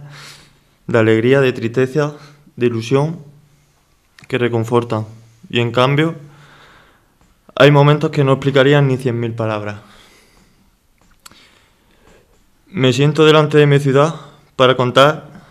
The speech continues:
esta decisión con la misma transparencia, con la misma confianza y dolor que la hice con mi familia, porque así considero este club y a esta afición, que no es otra que la mía.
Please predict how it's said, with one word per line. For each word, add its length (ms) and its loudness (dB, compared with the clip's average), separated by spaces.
esta 220 -2
decisión 480 0
con 120 2
la 80 4
misma 220 0
transparencia, 600 0
con 140 2
la 100 2
misma 260 -2
confianza 600 -2
y 120 -2
dolor 280 6
que 120 0
la 100 4
hice 260 0
con 140 -2
mi 100 -2
familia, 460 -4
porque 240 -2
así 180 -2
considero 460 0
este 180 -4
club 240 -10
y 100 -6
a 40 0
esta 180 -2
afición, 400 -6
que 140 -8
no 100 -4
es 60 -4
otra 160 -8
que 100 -14
la 100 -8
mía. 220 -10